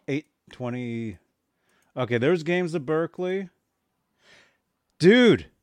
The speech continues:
that is the yellow building. That's exactly, we walked out of that, uh, that burger place, and that yellow building where I'm like, it,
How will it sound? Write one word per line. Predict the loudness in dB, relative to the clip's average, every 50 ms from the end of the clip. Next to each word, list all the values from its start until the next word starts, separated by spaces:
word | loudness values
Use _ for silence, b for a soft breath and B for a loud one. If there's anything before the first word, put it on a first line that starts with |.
| _ _ _ _ _ _ _ _ _
that | 8 8 8 8 8
is | 10 12 12 12 12 10
the | 8
yellow | 8 10 10 8 6
building. | 6 6 4 4 4 4 0 -2 -4 0 4
That's | 4 6 6 4
exactly, | 2 0 2 4 6 6 6 6 4 2 0 2
we | 4 4 4
walked | 4 6 4 4 4 2 0 0
out | 2 2 2 2
of | 0 -2 -2 0
that, | 0 2 2 2 0 -6 -16 -14
uh, | -10 -10 -10 -6
that | -2 0 2 2 0 -2 -2 0
burger | 0 0 0 0 -2
place, | -4 -2 0 0 2 0 0 -2
and | -2 0 0
that | 0 2
yellow | 2 4 4 4 4 4
building | 6 8 10 10 10 10 6 4 2 0 0
where | 0 0
I'm | 0 0 0 0
like, | 0 0 -2 -2 -4 -8 -12
it, | -12 -12 -12